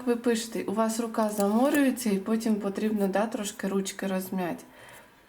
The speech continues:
В малюванні трішки інакше, кардинально, з-, значно інакше. Вам не треба держати, тримати отак олівець. Дітки із-за того, що заставляють рано починати вчи-, навчатися в школі, багато писати,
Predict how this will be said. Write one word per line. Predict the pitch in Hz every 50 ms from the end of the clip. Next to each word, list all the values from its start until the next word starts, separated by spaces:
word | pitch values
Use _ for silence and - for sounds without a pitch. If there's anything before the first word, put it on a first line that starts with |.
| _ _ _ - - - - - _ _ - 208 202
В | 214
малюванні | 220 220 233 233 240 262 277 320 403 403 392 277 240 - - - - - - - -
трішки | - 226 262 262 - - -
інакше, | 254 - 233 240 240 240 233 220 208 220 - - 180 175 185 190 - - _ _ - -
кардинально, | - 202 202 202 214 226 233 240 233 220 202 175 - 180
з-, | 185 196 - - -
значно | 185 - 214 208 196 190 - - 180
інакше. | 170 165 165 170 160 156 160 - - 165 - - - - - - - -
Вам | 214 226 247 262 262
не | 254 254
треба | 254 - 262 262 254 240 220 190
держати, | 185 185 - 190 - 208 214 214 226 220 - 233
тримати | 220 - 190 190 196 196 196 190 196 190
отак | 190 190 196 196 190 -
олівець. | 196 190 190 185 180 175 170 165 165 - - - - - - - - - - -
Дітки | 220 - 262 262 254 - - 254
із-за | 240 247 254 240
того, | 240 247 254 247 247 240
що | 247 - -
заставляють | 233 220 247 226 226 - 240 240 240 240 240 233 233 226 226 233
рано | - - - 226 226 233 233 220 220
починати | 220 226 220 - - 220 220 214 214 220 -
вчи-, | 220 220 - - - 302 -
навчатися | 262 254 247 247 - - 339 381 392 - 311 - - - 196
в | 190
школі, | - - - - - 277 320 381 359 269 -
багато | - - 208 220 226 226 226 214 214
писати, | - 226 220 - - 294 349 349 - 220